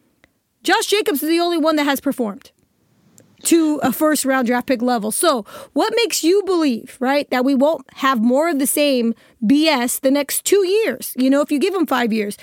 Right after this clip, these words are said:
do you believe in Gruden? Do you believe in Mayock?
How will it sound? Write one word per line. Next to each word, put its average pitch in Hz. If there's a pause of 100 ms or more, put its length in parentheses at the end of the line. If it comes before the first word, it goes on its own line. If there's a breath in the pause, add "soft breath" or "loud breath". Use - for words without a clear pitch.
(240 loud breath)
do 247
you 302
believe 269
in 349
Gruden? 359
Do 254
you 240
believe 247
in 320
Mayock? 339